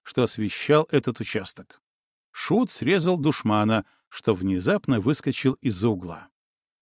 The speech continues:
Я намеревался добраться до генерала, но тот уже пропал в дыму, да и слишком много врагов было с ним. «Что дальше, Гром?» —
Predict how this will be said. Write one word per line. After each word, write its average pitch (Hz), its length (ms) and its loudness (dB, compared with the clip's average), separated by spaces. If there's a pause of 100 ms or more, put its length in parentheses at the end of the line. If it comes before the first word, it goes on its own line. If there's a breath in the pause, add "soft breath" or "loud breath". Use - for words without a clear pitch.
(200)
Я 143 480 2
намеревался 151 800 4
добраться 135 500 2
до 139 140 2
генерала, 131 600 6
но 101 340 2
тот 170 340 -4
уже 127 340 2
пропал 123 460 2
в 98 80 -6
дыму, 98 480 2 (340)
да 95 120 -4
и 113 140 -2
слишком 147 720 0
много 139 460 4
врагов 113 680 2
было 95 320 -4
с - 140 -14
ним. 87 280 -10 (1400)
«Что 147 320 2
дальше, 147 400 2
Гром?» — 117 400 0